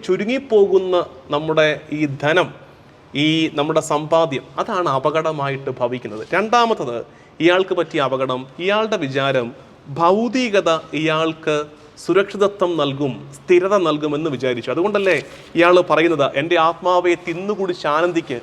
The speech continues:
എന്താ കാര്യം? അറപ്പൊരിൽ ഇഷ്ടം പോലെ ഉണ്ട്, ഇഷ്ടം പോലെ എഫ് ഡി ഉണ്ടെന്ന്,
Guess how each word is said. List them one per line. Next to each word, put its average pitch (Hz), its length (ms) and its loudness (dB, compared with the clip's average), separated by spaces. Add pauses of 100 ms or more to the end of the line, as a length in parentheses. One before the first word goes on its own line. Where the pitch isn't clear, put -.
എന്താ 175 160 0
കാര്യം? 170 380 0 (320)
അറപ്പൊരിൽ 214 460 0
ഇഷ്ടം 214 260 -6
പോലെ 220 160 -2
ഉണ്ട്, 214 260 0 (480)
ഇഷ്ടം 240 300 -2
പോലെ 226 180 2
എഫ് 208 160 -4
ഡി 233 120 -4
ഉണ്ടെന്ന്, 214 400 -4